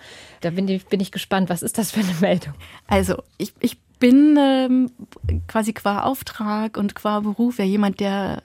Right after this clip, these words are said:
Speaker 2: stets sehr kritisch auf das Mediengeschäft schaut. Wohlwollend, aber scharf kritisch. Mir ist es wichtig, dass wir bei aller Kritik nicht vergessen,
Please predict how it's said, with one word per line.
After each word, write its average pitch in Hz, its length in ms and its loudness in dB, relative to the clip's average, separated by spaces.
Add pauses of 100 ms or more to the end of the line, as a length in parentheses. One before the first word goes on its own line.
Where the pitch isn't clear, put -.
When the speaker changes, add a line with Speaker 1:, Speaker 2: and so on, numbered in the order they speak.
Speaker 2:
stets - 460 -4
sehr 196 120 2
kritisch 180 640 -2
auf 160 160 -6
das - 200 -8
Mediengeschäft - 800 -10
schaut. - 260 -10
Wohlwollend, 220 880 2 (120)
aber 185 500 0 (100)
scharf - 400 -4
kritisch. - 440 -10 (920)
Mir 233 140 6
ist 247 100 0
es 240 120 -8
wichtig, 247 400 -4
dass - 460 -6
wir 202 480 -2
bei 190 320 -4
aller 220 240 -2
Kritik - 580 -4
nicht - 220 -6
vergessen, 170 600 -6